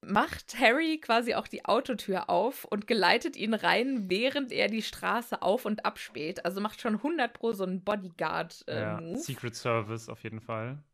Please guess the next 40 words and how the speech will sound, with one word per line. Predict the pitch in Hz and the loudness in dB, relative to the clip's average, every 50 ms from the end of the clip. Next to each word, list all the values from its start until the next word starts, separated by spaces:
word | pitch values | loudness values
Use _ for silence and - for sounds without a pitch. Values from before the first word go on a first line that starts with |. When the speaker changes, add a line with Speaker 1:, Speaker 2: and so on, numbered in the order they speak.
| _ - | _ 2
Speaker 1:
Ja. | 202 190 185 175 120 | 4 4 6 4 2
Speaker 2:
Ja. | 107 107 117 135 139 - - - - - - _ _ _ | 0 -6 -8 -10 -14 -18 -20 -20 -20 -20 -20 _ _ _
Speaker 1:
Und | - 214 220 233 240 233 220 - - - _ _ - | 2 2 2 2 2 0 -2 -4 -8 -14 _ _ 0
Speaker 2:
Dass | - - | 0 2
Speaker 1:
ich | - | 4
Speaker 2:
er | 196 | 4
Speaker 1:
hab | 254 | 2
Speaker 2:
nicht | 135 - | 4 6
die | 262 | 6
Speaker 1:
ja | 240 233 | 8 8
Speaker 2:
ganze | 240 226 180 160 | 8 8 6 2
Zeit | - 151 147 143 - | 4 4 4 4 4
so | - 139 | 0 -4
sein, | 120 123 127 120 120 120 113 117 - - _ | 0 0 0 0 0 -2 -6 -10 -16 -20 _
seine | _ - 113 113 113 | _ -2 -2 0 0
andere | 104 110 120 131 139 117 120 110 | 0 -2 -2 0 0 0 0 -2
Hand | 113 117 123 117 | -2 -4 -4 -6
so | - 123 107 | -4 -4 -2
am, | 110 110 113 110 107 104 104 | -2 -2 -2 -4 -4 -6 -6
äh, | - 104 104 104 104 101 101 101 101 98 | -6 -6 -4 -4 -4 -4 -6 -6 -8 -10
Zauberstab | - - - 117 120 127 - - - 101 95 95 - - | -8 -6 -4 -2 -2 -2 -4 -4 -6 -6 -8 -8 -8 -12
hat | 107 - - _ _ _ - - _ _ - | -14 -14 -14 _ _ _ -20 -20 _ _ -6
oder | 113 110 101 | -4 -4 2
so | 101 | 2
in | 247 | 4
Speaker 1:
Genau, | 220 208 175 | 4 4 4
Speaker 2:
seiner | 165 165 160 | 4 4 2
Speaker 1:
ja. | - | 2
Speaker 2:
Seitenbrusttasche | 104 104 110 - 123 107 101 104 - - - 110 104 - 101 98 95 | 0 0 0 -2 -6 -6 -8 -8 -8 -6 -8 -8 -8 -6 -8 -8 -6
oder | 98 98 98 92 | -6 -8 -8 -8
so. | 95 95 95 95 101 113 131 135 _ _ _ | -8 -10 -10 -10 -12 -14 -18 -20 _ _ _
Das | _ - - - - | _ -18 -12 -8 -6
Speaker 1:
Ja. | 190 180 - - _ - - - - - 277 - | -6 -6 -8 -12 _ -20 -20 -20 -16 -16 -4 0
Und | - 226 220 - | 0 0 2 0
ich | 214 - 277 | 0 0 0
hab | 233 226 | 2 2
ja, | - 277 262 262 254 240 208 - - | 4 4 4 4 4 2 0 -2 -2
ähm, | - - 208 208 208 208 202 196 190 175 - - _ _ _ _ _ _ _ _ - _ - - _ _ - - - _ _ - | 0 0 2 2 2 0 -2 -2 -4 -6 -10 -16 _ _ _ _ _ _ _ _ -20 _ -20 -20 _ _ -16 -16 -16 _ _ 2
eine | 220 247 302 311 294 | 2 2 2 -2 -4
schöne, | - - - 302 302 320 311 311 320 311 302 302 302 302 294 277 | -4 -4 -2 -2 -2 -2 -4 -4 -4 -4 -4 -4 -6 -6 -8 -8